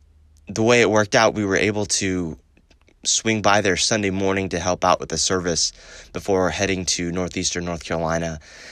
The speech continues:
to visit with one of our supporting churches. So it was a very, very different kind of Sunday morning for us, but we really do appreciate the opportunity to serve, um, and we're glad to be able to help out with a church there.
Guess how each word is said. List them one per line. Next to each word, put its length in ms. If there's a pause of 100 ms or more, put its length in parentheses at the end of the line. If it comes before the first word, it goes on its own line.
(140)
to 80
visit 240
with 120
one 140
of 80
our 80
supporting 460
churches. 560 (100)
So 300 (400)
it 60
was 120
a 60
very, 420 (140)
very 280
different 520
kind 200
of 120
Sunday 320
morning 320
for 280
us, 300
but 300 (340)
we 140
really 300
do 500
appreciate 500
the 60
opportunity 540
to 120
serve, 560 (480)
um, 140
and 100
we're 100
glad 280
to 80
be 80
able 160
to 60
help 260
out 180
with 120
a 40
church 320
there. 300